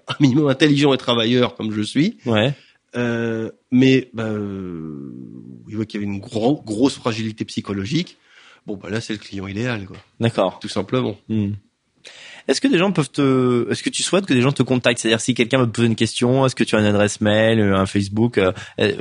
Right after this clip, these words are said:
Speaker 2: suite à cette émission, est-ce que
Speaker 1: Ah,
Speaker 2: tu
Speaker 1: j'ai
Speaker 2: es
Speaker 1: une
Speaker 2: d'accord ?
Speaker 1: page, euh, oui, une page, euh, Maxime Brunerie, auteur, euh, sur Facebook.
Speaker 2: D'accord, très bien.
Speaker 1: Ouais,
Speaker 2: Donc,
Speaker 1: tout
Speaker 2: le,
Speaker 1: simplement.
Speaker 2: et si les gens t'écrivent dessus, ils peuvent, c'est toi qui vas répondre,
Speaker 1: Mhm.
Speaker 2: quoi.
Speaker 1: Et on a une chaîne aussi, bon, Relais Râle Vive l'Europe,
Speaker 2: Ouais.
Speaker 1: AMI T V Liberté, et également, euh,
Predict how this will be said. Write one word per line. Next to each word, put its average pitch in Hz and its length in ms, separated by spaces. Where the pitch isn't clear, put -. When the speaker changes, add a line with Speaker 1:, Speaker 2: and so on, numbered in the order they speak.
Speaker 2:
suite - 260
à 135 60
cette 120 160
émission, 120 420
est-ce 101 140
que 139 80
Speaker 1:
Ah, 170 60
Speaker 2:
tu 185 40
Speaker 1:
j'ai 156 120
Speaker 2:
es - 40
Speaker 1:
une 143 60
Speaker 2:
d'accord ? 139 240
Speaker 1:
page, 156 240
euh, 120 560
oui, 120 200
une 180 60
page, 131 240
euh, 98 1000
Maxime 113 360
Brunerie, 120 400
auteur, 120 500
euh, 98 220
sur - 160
Facebook. 95 420
Speaker 2:
D'accord, 131 420
très 131 120
bien. 98 140
Speaker 1:
Ouais, 120 60
Speaker 2:
Donc, 113 100
Speaker 1:
tout 120 80
Speaker 2:
le, 120 60
Speaker 1:
simplement. 117 360
Speaker 2:
et 117 80
si - 160
les 135 60
gens 135 140
t'écrivent 127 300
dessus, 120 340
ils 147 80
peuvent, 107 160
c'est 98 120
toi 117 120
qui 110 100
vas 101 80
répondre, 160 240
Speaker 1:
Mhm. 95 60
Speaker 2:
quoi. 90 240
Speaker 1:
Et 127 120
on 131 80
a 131 100
une 127 160
chaîne 160 300
aussi, 127 180
bon, 131 160
Relais 117 240
Râle 120 180
Vive 113 200
l'Europe, 123 400
Speaker 2:
Ouais. 190 60
Speaker 1:
AMI 120 160
T 123 120
V 110 120
Liberté, 120 760
et 113 40
également, 110 600
euh, 104 140